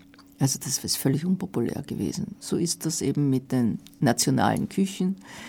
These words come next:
Die Franzosen können auch aus Kutteln was Tolles machen. Die Juden haben ja so viele Ausschließungen, was Essen anlangt. Ich weiß gar nicht, ob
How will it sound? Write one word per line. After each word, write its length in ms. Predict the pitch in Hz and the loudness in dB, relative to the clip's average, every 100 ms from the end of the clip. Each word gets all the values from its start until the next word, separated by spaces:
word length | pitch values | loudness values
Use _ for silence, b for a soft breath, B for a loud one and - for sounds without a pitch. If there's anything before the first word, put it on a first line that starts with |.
| B B | B B
Die 80 | - | -8
Franzosen 760 | - 120 - 123 151 170 156 - - - | 0 0 2 4 4 2 2 0 -8 -2
können 360 | 127 120 117 | 0 0 0
auch 280 | - 95 - - | -2 -4 -6 -10
aus 180 | 143 - | -8 -2
Kutteln 520 | 190 175 135 131 139 - b b - | 0 4 4 2 0 -8 b b -6
was 180 | - | -6
Tolles 320 | - - 95 - | -4 -4 -4 -4
machen. 360 | - - - - - - - - B B B B | -8 -8 -14 -14 -18 -20 -20 -20 B B B B
Die 100 | 165 | 12
Juden 300 | 175 208 190 | 12 12 10
haben 240 | 180 170 | 10 10
ja 80 | 175 | 10
so 160 | 175 165 | 8 8
viele 260 | 175 156 | 8 10
Ausschließungen, 1040 | 117 143 - 151 143 139 139 135 131 143 147 - - - - | 10 8 6 4 4 4 2 2 2 0 -2 -6 -20 -20 -4
was 460 | 143 135 131 - - | 2 2 2 -4 -2
Essen 400 | 123 123 - - | 0 2 0 0
anlangt. 680 | 113 110 131 143 175 - - B B B B B | 0 0 2 2 0 -6 -16 B B B B B
Ich 280 | 160 - 147 | -2 0 0
weiß 320 | 120 240 - | 2 4 4
gar 160 | 202 185 | 4 6
nicht, 420 | 175 165 - - | 6 6 0 -2
ob 260 | 143 139 | -2 -2